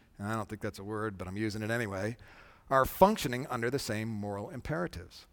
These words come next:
It's a slap, not a punch,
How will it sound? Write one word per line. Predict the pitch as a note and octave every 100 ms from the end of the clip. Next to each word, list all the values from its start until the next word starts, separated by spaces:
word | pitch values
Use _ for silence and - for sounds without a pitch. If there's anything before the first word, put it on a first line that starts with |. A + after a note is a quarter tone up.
| - - - - - - _ - - - - _ _ - _ _ _ _ -
It's | -
a | D#3
slap, | - F#3 C#3 -
not | G#2+ C3
a |
punch, | - C3+ A#2 A#2+